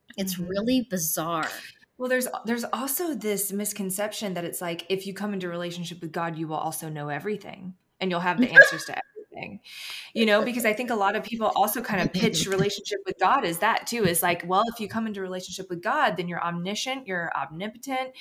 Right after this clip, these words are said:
Speaker 2: you're all-knowing, all-seeing, all-powerful, you know all the things, and you can do everything, and then you don't need help from anybody."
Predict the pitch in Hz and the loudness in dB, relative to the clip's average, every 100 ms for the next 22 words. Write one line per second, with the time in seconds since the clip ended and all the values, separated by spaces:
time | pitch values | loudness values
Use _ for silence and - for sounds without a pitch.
0 | - - - 196 170 160 160 - _ 214 | -16 -16 -2 2 2 0 -4 -10 _ 4
1 | 220 208 220 233 170 - 220 233 170 165 | 4 4 2 0 -2 -2 -4 0 0 0
2 | 220 233 240 254 190 190 196 190 180 262 | -2 -2 -2 -2 0 0 0 0 -2 -2
3 | 247 214 190 196 208 285 294 214 196 208 | -2 -4 -2 -2 2 0 0 -4 -2 0
4 | 285 240 202 190 190 175 185 180 269 285 | 0 0 0 -2 -2 -6 -6 -6 -4 -4
5 | 165 - - | -4 -6 -12